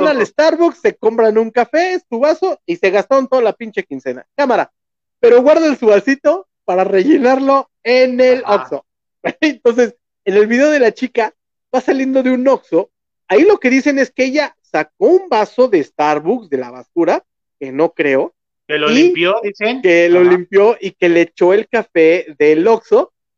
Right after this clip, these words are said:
Speaker 1: y después la chava se sale acá sacando la selfie, ¿no? "Ay, mi vaso, este".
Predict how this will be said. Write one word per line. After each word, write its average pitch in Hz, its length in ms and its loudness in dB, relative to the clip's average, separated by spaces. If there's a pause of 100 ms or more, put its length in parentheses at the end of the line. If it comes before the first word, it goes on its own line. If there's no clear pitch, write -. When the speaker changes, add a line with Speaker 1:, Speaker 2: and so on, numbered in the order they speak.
(140)
Speaker 1:
y 202 80 0
después 202 300 2
la 233 120 2
chava 220 260 0
se 170 100 -8
sale 185 220 -2
acá 180 240 -2
sacando 175 380 -4
la 151 120 0
selfie, 143 360 -6
¿no? 156 180 -8
"Ay, 403 360 -4
mi 370 80 0
vaso, 381 300 -2
este". 370 260 -10